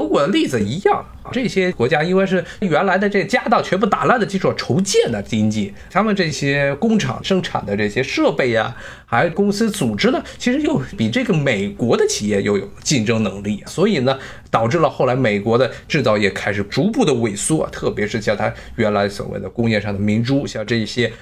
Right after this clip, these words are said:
汽车厂大量的裁员，活不下去。首先受到德国汽车，然后呢，最重要的是质优价廉的日本汽车的冲击。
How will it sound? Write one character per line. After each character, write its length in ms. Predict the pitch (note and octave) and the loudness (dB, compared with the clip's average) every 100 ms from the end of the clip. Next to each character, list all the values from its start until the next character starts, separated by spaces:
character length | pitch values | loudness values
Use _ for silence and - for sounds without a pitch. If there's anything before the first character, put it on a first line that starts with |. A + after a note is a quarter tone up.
| - | -4
汽 200 | - F#3 | 0 2
车 200 | - D#3 | 4 2
厂 260 | - - - - | 2 -4 -10 -4
大 260 | - - C#3 | -4 0 0
量 220 | C#3+ A2 | 2 2
的 80 | G2 | -2
裁 260 | - G#2 | -2 -2
员， 400 | G#2 G2 F#2+ A#2 | 0 -2 -4 -10
活 220 | - A#2 G2+ | -4 -2 0
不 100 | A2+ | -2
下 180 | A2+ G2+ | -4 -4
去。 280 | - D#3 - - - - | -4 -6 -8 -18 -18 -4
首 160 | G2 | -2
先 160 | F#2+ A#2+ | 0 0
受 160 | C3+ | 2
到 140 | A2+ G#2 | 2 0
德 240 | - C3 | 0 0
国 180 | D#3+ C3 | 2 2
汽 160 | - G2+ | 0 -4
车， 160 | G2 | -2
然 160 | G#2+ A2+ | 0 2
后 140 | C#3 | 2
呢， 80 | B2 - - | 0 -2 -8
最 180 | - C#3+ | 0 0
重 200 | - C#3 | 2 2
要 120 | B2 | 2
的 80 | A2 | 2
是 240 | - A2 G2 - | 0 -2 -4 -6
质 220 | - C3 | -2 2
优 180 | B2+ D3 | 4 4
价 240 | E3 - | 0 0
廉 240 | A#2 G#2+ D3+ | 0 2 2
的 120 | F3+ | 0
日 200 | G3 D4+ | 0 2
本 160 | D#3+ A#2 | 2 0
汽 200 | - A#2+ | 0 -2
车 300 | - G#3+ G3+ | 0 2 2
的 120 | - | 0
冲 340 | - - G2 F#2+ | -6 -4 -2 -2
击。 320 | G2+ A2+ | -2 -4